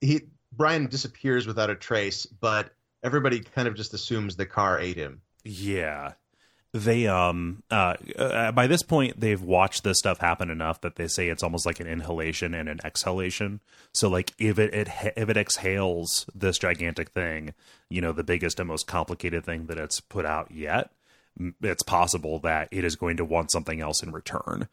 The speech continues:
Speaker 2: It is going to want to take a breath in, and it will, and it will take one of us.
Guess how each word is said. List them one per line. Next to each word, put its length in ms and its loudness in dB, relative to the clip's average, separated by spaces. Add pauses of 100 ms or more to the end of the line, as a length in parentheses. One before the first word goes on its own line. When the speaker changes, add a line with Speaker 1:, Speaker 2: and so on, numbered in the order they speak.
(200)
Speaker 2:
It 80 0
is 140 4
going 140 2
to 60 0
want 160 2
to 60 -2
take 200 -4
a 40 -2
breath 320 -2
in, 180 -4
and 100 -4
it 60 -8
will, 80 -8
and 120 -2
it 80 -4
will 80 -4
take 320 -6
one 180 -2
of 100 -8
us. 360 0